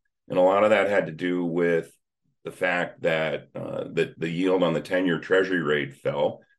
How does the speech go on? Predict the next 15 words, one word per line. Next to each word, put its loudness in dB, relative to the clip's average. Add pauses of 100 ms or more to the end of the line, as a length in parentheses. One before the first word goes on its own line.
(160)
because -4
everyone 0
started 0
expecting -4
the -8
Fed 2
to -12
start -10
cutting 2
rates. -2 (460)
And 2
it, 0
it -4
dropped 2
from, 0